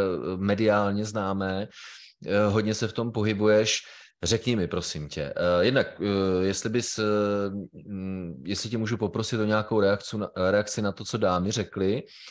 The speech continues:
A řekni mi, jak ty vůbec vnímáš, eh, to, že je to tak, jak to je, to znamená, mm,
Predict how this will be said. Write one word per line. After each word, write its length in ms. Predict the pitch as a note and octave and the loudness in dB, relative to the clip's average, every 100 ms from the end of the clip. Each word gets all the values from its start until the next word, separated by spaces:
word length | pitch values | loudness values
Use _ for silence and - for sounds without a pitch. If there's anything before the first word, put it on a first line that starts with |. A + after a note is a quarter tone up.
| - - _ | -20 -20 _
A 60 | - | -2
řekni 240 | G#2+ C#3 | -2 0
mi, 60 | C3 | 0
jak 100 | B2+ | 0
ty 100 | C#3+ | -2
vůbec 240 | C#4 G#3+ | -2 -2
vnímáš, 680 | G2 G2+ G#2 G#2 G2+ - - | 0 2 4 2 2 -4 -4
eh, 440 | G#2 G2+ G2 G2 G2 _ _ _ _ _ - | -2 0 0 -2 -6 _ _ _ _ _ -2
to, 240 | A2+ A2+ | 2 2
že 440 | G2 A2+ G#2+ G#2 - F#2 - | 2 2 4 4 2 -6 -10
je 180 | G#2+ G#2 | -6 -4
to 260 | - G#2+ - - | -4 -6 -6 0
tak, 260 | G#2+ - | 0 2
jak 240 | A2 G#2+ - - | 0 0 -4 0
to 140 | A2+ | 4
je, 220 | A2 A#2+ | 6 4
to 140 | A#2+ F#2 | 2 -6
znamená, 880 | G#2+ G#2 G#2+ G#2 G2+ G2+ G2+ G2+ F#2+ - | -4 -2 2 2 2 2 0 0 -4 -8
mm, 880 | G#2 G2+ G2 G2 G2 G2 G2 G2 | -8 -4 -4 -4 -4 -4 -4 -8